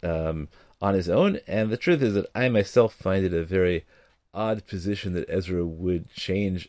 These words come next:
a divine text, so I understand Rav Moshe's discomfort. Uh, but again, you know, other people said it. Uh,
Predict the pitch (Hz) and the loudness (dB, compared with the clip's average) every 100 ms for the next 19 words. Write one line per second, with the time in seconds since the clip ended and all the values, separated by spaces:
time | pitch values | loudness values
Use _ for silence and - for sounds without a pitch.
0 | - 80 80 82 80 _ - _ - 90 | -6 -4 -2 -2 -4 _ -20 _ -10 -4
1 | 85 92 90 - 147 - - - 82 92 | -2 0 0 2 2 2 -16 -4 -2 0
2 | 98 92 95 101 95 85 90 92 82 69 | 0 -2 -2 0 0 -2 -2 -2 -6 -8
3 | - 98 - 95 - _ _ _ _ - | -6 -4 0 -2 -2 _ _ _ _ -6
4 | 90 95 110 127 160 196 - 107 107 - | -2 0 2 4 4 4 0 0 0 6
5 | 120 127 123 107 - - 87 _ _ - | 6 6 2 0 4 4 2 _ _ -20
6 | _ _ - 76 90 87 | _ _ -10 -6 -2 -2